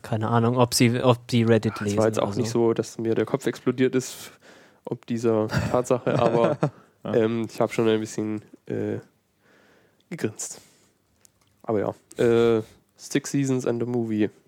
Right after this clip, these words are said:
Speaker 2: Go. Da geht noch mehr.
Speaker 1: Ähm, ja, und dann, äh, Black Mirror.
Speaker 2: Ähm,
Speaker 1: Ähm,
Speaker 2: ja, das ist ja das, wo das Chef uns mal,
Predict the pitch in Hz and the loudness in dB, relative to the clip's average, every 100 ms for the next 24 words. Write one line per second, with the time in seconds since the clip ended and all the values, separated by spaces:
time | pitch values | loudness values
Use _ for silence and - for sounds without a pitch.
0 | _ _ _ _ _ - - 107 104 98 | _ _ _ _ _ -16 -2 2 4 2
1 | - _ _ _ _ _ _ _ _ - | -2 _ _ _ _ _ _ _ _ -18
2 | - - 117 113 107 - _ _ _ _ | -14 -12 -10 -10 -12 -16 _ _ _ _
3 | _ _ _ _ _ _ _ _ _ _ | _ _ _ _ _ _ _ _ _ _
4 | - - - - - _ _ _ _ _ | -20 -20 -20 -20 -20 _ _ _ _ _
5 | - 139 139 135 139 165 170 143 135 139 | 2 4 4 0 0 6 6 6 2 2
6 | 135 135 131 - 135 127 120 120 120 135 | 2 2 -4 -4 0 0 0 -4 -2 0
7 | 143 170 214 262 269 _ _ _ _ _ | 2 2 2 0 -4 _ _ _ _ _
8 | _ _ - 117 120 120 123 123 143 139 | _ _ -2 0 2 0 -2 0 2 2
9 | 135 120 113 127 160 175 160 131 127 - | 2 2 2 2 2 0 -2 -4 -4 0
10 | 131 131 135 127 123 131 127 127 123 127 | 0 2 -2 -4 0 2 2 0 -2 -4
11 | 123 - - - - 160 - - 123 113 | -6 -6 -10 -10 -2 -2 -2 -6 -6 -4
12 | - 113 113 113 | -2 2 4 2